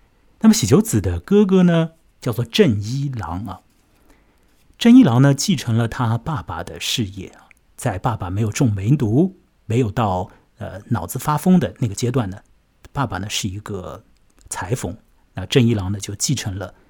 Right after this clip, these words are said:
啊，这个事业。可是呢，那段时间呢，他也没什么生意啊，所以这一家子呢也是很拮据、很拮据的。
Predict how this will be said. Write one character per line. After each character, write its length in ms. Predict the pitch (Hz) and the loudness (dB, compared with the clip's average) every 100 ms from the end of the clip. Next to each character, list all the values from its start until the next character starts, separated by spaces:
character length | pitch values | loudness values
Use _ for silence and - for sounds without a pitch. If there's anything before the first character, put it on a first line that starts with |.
| _ _ | _ _
啊， 220 | - 101 - | -10 -10 -6
这 120 | - | -6
个 80 | 98 | -4
事 220 | - 127 | -4 -2
业。 200 | 113 117 - _ _ _ _ _ | -2 -4 -8 _ _ _ _ _
可 100 | 104 | -2
是 100 | 117 | 2
呢， 200 | 120 120 | 4 4
那 140 | 135 | 2
段 120 | 120 | 2
时 140 | 110 - | -2 -2
间 140 | 123 | 0
呢， 100 | 110 | 0
他 80 | 107 | 0
也 80 | 107 | -2
没 140 | 101 | -2
什 100 | 135 | 0
么 80 | 113 | -2
生 260 | - 165 165 | 0 2 0
意 160 | 135 - | -2 -10
啊， 100 | - _ _ _ | -20 _ _ _
所 160 | - 104 | -8 -6
以 40 | |
这 140 | - | -2
一 40 | 117 | 0
家 180 | 131 123 | 2 0
子 140 | - | 0
呢 80 | 90 | -6
也 60 | |
是 120 | 85 113 | -4 -4
很 160 | 98 | -4
拮 280 | 87 107 123 | -4 -4 -4
据、 200 | - 139 | 0 0
很 160 | 113 92 | 0 -4
拮 220 | - 92 | -6 -10
据 240 | - 110 | -6 -6
的。 100 | 98 | -6